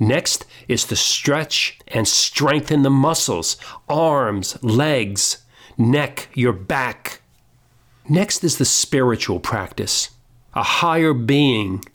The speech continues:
if you believe, and I hope you do, and or reflect, journal, and center yourself. Two words, your authentic self, with belly breathing and visual imagery. Nutrition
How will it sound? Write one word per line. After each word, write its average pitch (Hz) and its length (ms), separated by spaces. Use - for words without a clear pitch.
if 151 280
you 139 80
believe, 120 560
and 117 80
I 113 60
hope 107 240
you 117 60
do, 107 400
and 185 400
or 147 500
reflect, 170 720
journal, 143 640
and 113 160
center 202 760
yourself. 139 1040
Two 196 200
words, 143 420
your 202 580
authentic 185 640
self, - 640
with 170 240
belly 208 260
breathing 107 640
and 104 180
visual 123 540
imagery. 95 560
Nutrition 214 800